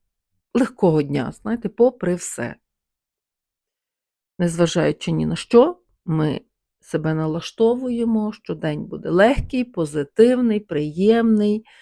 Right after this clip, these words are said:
такий, який хочемо ми.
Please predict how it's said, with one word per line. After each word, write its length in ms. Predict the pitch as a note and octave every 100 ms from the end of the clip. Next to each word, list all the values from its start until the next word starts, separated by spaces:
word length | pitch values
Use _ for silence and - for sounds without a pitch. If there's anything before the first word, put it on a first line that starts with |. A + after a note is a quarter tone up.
| _ _ _
такий, 480 | A3 A3 D4 F4+ F4
який 600 | - F#3+ - G#3+ G#3 F#3+ - _ _ _ _ _ _ _ _
хочемо 360 | G3 F#3 F#3 F3
ми. 300 | D#3+ C#3+ C#3+